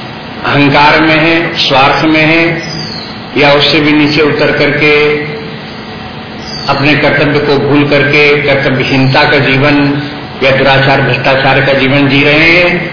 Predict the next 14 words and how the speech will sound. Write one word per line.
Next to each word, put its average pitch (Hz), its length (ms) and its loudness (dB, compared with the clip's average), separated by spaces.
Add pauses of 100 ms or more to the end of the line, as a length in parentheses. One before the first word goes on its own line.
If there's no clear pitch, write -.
(260)
उनको 135 260 0
अपनी 135 260 0
संपत्ति 131 500 -2
का 127 140 0
भी 127 140 -2
कोई 127 200 -2
सुख 147 260 0
नहीं, 127 500 2 (440)
बल्कि 131 300 0
वो 131 180 2 (840)
दुख 156 280 0
रूप 135 260 0
बन 120 200 0
गई 92 240 -4